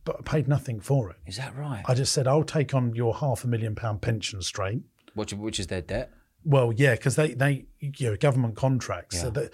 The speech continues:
Speaker 1: they were pumping in three hundred and fifty grand a year to it,
Speaker 2: Losing,
Speaker 1: minimum.
Speaker 2: losing.
Speaker 1: Yeah, just to keep it
Speaker 2: Wow.
Speaker 1: afloat. Um, so we said, "Look, we'll take it on, on a, a long lease." And then eventually we're buying the freehold, and we're,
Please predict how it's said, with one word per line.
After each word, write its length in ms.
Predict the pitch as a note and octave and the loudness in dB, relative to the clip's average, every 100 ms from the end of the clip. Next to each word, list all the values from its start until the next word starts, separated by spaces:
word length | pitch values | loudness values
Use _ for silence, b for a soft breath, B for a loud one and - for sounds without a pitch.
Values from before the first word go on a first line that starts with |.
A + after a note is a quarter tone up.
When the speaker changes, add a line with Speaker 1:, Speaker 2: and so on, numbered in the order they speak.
| B B | B B
Speaker 1:
they 140 | - E3 | 2 4
were 120 | D3 | 4
pumping 520 | - - D#3+ C#3 C3 | 2 2 4 6 6
in 220 | C#3+ A#2+ F#2 | 6 4 -2
three 220 | - D3 | 2 4
hundred 200 | B2+ A#2+ | 4 0
and 100 | G#2 | -2
fifty 300 | D3 - A#2 | -4 -4 -4
grand 320 | C3 B2+ A#2 | -2 0 0
a 60 | A2+ | 2
year 320 | B2 C#3+ C3 | 4 6 4
to 220 | - G#2 | 0 -6
it, 160 | F#2+ - | -8 2
Speaker 2:
Losing, 400 | C3+ D#3+ D3 G2 | 6 8 6 4
Speaker 1:
minimum. 200 | F2+ G2 | 0 -2
Speaker 2:
losing. 440 | G#2+ B2+ F#2+ E2 D#2+ | 2 2 2 -4 -6
Speaker 1:
Yeah, 200 | - C#3+ B2 | 2 4 4
just 200 | C3 - | 0 -2
to 60 | |
keep 300 | - D3+ C#3 | 0 0 2
it 80 | A#2+ | 0
Speaker 2:
Wow. 180 | F#2 F#2+ | 2 4
Speaker 1:
afloat. 320 | D#3 C#3+ G2+ D2 B B B B B | 4 4 0 -6 B B B B B
Um, 360 | A#2+ A#2+ A#2 A#2+ | 4 4 4 0
so 480 | - - C3 B2+ C3 - | 0 4 4 2 -2 0
we 140 | C#3+ C#3 | 2 4
said, 240 | - A#2+ | 2 0
"Look, 160 | B2+ B2+ | 0 2
we'll 100 | C3+ | 2
take 260 | C3+ A#2+ | 2 0
it 60 | A#2 | -2
on, 200 | A#2 A#2 | -2 0
on 140 | A2+ | -2
a, 120 | A2 F#2+ - | -2 -4 -6
a 100 | B2 | -4
long 240 | A2 A#2 A2+ | -2 0 2
lease." 540 | A#2+ C#3+ C#3 - - - _ | 4 4 4 -2 -6 -12 _
And 80 | A2 | -2
then 120 | A#2 A#2 | 0 2
eventually 400 | B2 A2 - A2+ | 0 -2 -4 -4
we're 160 | G#2 | -4
buying 300 | G2+ A2+ G#2 | -4 -6 -6
the 40 | G2 | -8
freehold, 520 | - A2+ G2+ G2 F#2+ | -4 -4 -2 -4 -4
and 100 | F#2+ | -4
we're, 140 | G#2 | -6